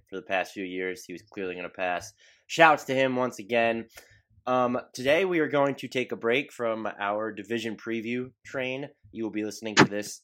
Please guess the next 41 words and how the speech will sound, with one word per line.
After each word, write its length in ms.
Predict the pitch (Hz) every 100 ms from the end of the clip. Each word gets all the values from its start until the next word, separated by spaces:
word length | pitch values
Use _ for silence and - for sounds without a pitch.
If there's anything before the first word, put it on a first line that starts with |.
| -
on 140 | 98
a 80 | 90
Friday 420 | - 98 95 95
morning, 460 | 92 92 107 123 135 -
hopefully 440 | 135 - 147 151
before 340 | 117 - 113
your 120 | 107 95
weekend. 500 | 104 104 135 147 - - - - _ -
Fear 200 | 143 143
not, 340 | 131 151 -
though. 420 | 147 160 170 160 - _ -
Um, 320 | 113 110 113
even 280 | 123 123 131
though 320 | 131 127 127 -
Andy 480 | 117 120 127 131 139
is 460 | - 107 104 98
super 300 | - - 113
busy 380 | 117 110 107 123
having 380 | 110 104 101 101 - _
a 100 | 101
real 240 | 92 107
family 480 | 101 101 101 113 123
and 140 | 107 101
a 80 |
real 220 | 92 98 92
life, 420 | 92 110 117 107
and 160 | 98 95
even 240 | 101 101
though 200 | 101 98
I 180 | 95 92
will 120 | 95
be 220 | 90 92 95
getting 300 | 104 95 101
married 440 | 131 139 143 131 - - _
this 220 | 131 131 131
weekend, 500 | 139 135 139 131 123
we 140 | 107 113
have 280 | - 139
a 140 | 156 147 - _
division 400 | 107 123 131 127
preview 540 | 113 127 123 127 143